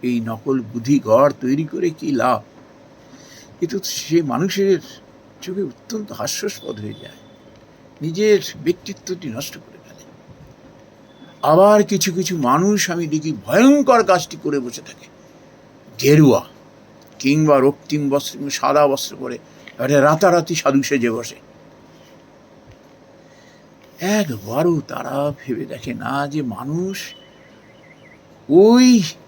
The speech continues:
গেরুয়া বস্ত্রটি পরে ফেললে আর তাকে জিজ্ঞাসা করে না পর্যন্ত, সেই স্পর্ধা দেখায় না, ভক্তিতে সে অবনত হয়ে যায়,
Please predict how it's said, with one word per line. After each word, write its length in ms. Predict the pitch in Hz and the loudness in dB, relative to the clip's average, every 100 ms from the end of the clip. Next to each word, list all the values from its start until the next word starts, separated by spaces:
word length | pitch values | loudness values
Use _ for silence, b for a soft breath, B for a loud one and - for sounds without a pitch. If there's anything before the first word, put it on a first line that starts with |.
| - | -8
গেরুয়া 280 | 131 196 202 | 0 4 4
বস্ত্রটি 440 | 185 185 196 180 165 127 | 4 -2 -8 -10 -6 2
পরে 200 | 180 196 | 4 4
ফেললে 440 | 190 156 143 135 - - - - - _ - - - B B B B B - | 2 2 0 -4 -10 -20 -20 -20 -20 _ -20 -20 -20 B B B B B -6
আর 120 | 190 | -4
তাকে 300 | 208 202 202 104 | -4 -4 -4 0
জিজ্ঞাসা 500 | 156 160 226 214 175 | -2 2 2 2 -2
করে 280 | 117 113 | -4 -6
না 120 | 113 107 | -8 -12
পর্যন্ত, 440 | 120 107 120 107 - - - _ _ _ - _ | -14 -14 -14 -16 -18 -20 -20 _ _ _ -20 _
সেই 140 | 160 | -6
স্পর্ধা 560 | 156 - - 165 170 139 | -6 -6 0 0 0 -2
দেখায় 380 | 120 117 120 113 | -4 -4 -8 -12
না, 120 | 104 - - - _ _ _ _ _ _ - - - | -14 -20 -20 -20 _ _ _ _ _ _ -20 -16 0
ভক্তিতে 500 | 165 196 - 196 208 | 2 2 -4 -6 -2
সে 120 | 190 | 2
অবনত 420 | 147 170 208 208 | 4 4 2 2
হয়ে 240 | 185 170 143 | 2 2 -2
যায়, 200 | 127 | -8